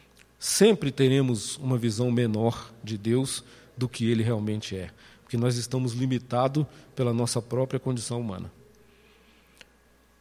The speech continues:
Jonas dialoga com Deus, na verdade, num princípio ele não dialoga, mas ele, ele pensa em sua mente o seguinte: "Não vou não. Eu não vou,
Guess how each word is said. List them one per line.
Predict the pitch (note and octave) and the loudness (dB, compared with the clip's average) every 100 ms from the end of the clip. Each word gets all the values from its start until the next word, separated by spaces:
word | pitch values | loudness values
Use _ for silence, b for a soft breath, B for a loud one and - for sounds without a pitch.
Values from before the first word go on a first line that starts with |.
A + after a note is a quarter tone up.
| _ | _
Jonas | C#3 B2+ G#3+ G3 - - - - - _ _ _ _ _ _ - | -6 0 4 4 0 -4 -10 -20 -20 _ _ _ _ _ _ -10
dialoga | A#2+ D#3+ D3 C#3 G3 F#3 E3+ | 2 4 6 6 4 4 2
com | - C3 | 2 2
Deus, | A2+ C3 D#3+ | 4 4 4
na | C#3 | 2
verdade, | C#3 C#3+ C#3+ E3+ | 2 4 6 6
num | F3 E3+ | 6 4
princípio | D#3 C#3+ F3 F#3 | 4 2 2 2
ele | D3+ | 4
não | D3 | 4
dialoga, | C3+ A#2 B2+ C#3 | 4 2 4 4
mas | C3 B2 | 4 2
ele, | D3 D3 - - - - b | 0 -2 -8 -20 -20 -20 b
ele | - D3+ | 4 4
pensa | - F3 A#3 A3 - | 10 12 12 10 8
em | D3 | 6
sua | C3+ D3+ C3+ | 6 6 6
mente | A#2 D3 C#3+ | 6 4 2
o | |
seguinte: | D3 D#3 B2 A2 F#2+ - B B B - | -4 -4 -2 -2 -4 -12 B B B 2
"Não | D#3+ | 4
vou | D3 D#3 | 6 4
não. | F3+ C3 A#2 - - - - - b b b b b - | 4 0 -4 -12 -20 -20 -20 -20 b b b b b 2
Eu | D#3+ | 6
não | G3+ E3+ B2+ | 8 8 6
vou, | A2+ D#3+ D3 F#2 - | 6 8 8 6 -6